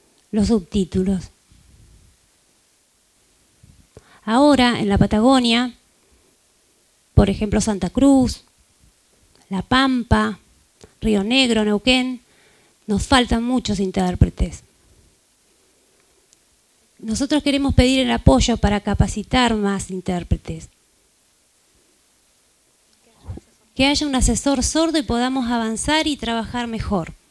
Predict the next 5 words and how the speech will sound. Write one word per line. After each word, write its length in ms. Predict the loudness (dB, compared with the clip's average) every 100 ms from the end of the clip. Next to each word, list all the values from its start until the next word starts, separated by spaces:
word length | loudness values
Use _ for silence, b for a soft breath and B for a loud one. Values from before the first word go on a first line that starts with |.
| _ _ _ _ _ _ _ _ _ _ _ _ _ _ _ _ _ _ -4
Que 80 |
haya 220 | 0 0 -2
calidad 680 | -2 -2 0 0 0 -4 -6
de 120 | -4
información. 840 | -2 -2 -2 -2 0 0 0 -6